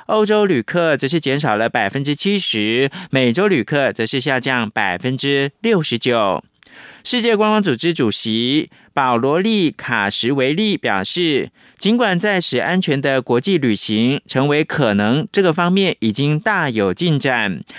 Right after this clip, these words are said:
但他们知道这场危机还远远不到结束的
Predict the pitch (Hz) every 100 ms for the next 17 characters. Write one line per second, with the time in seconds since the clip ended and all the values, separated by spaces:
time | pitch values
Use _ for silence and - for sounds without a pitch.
0 | - - 156 139 151 147 135 147 151 139
1 | 117 147 139 104 101 107 127 180 190 190
2 | - - 120 131 147 135 185 220 156 107
3 | 117 143 131 95 - - 107 98 120 -
4 | 123 113 104 92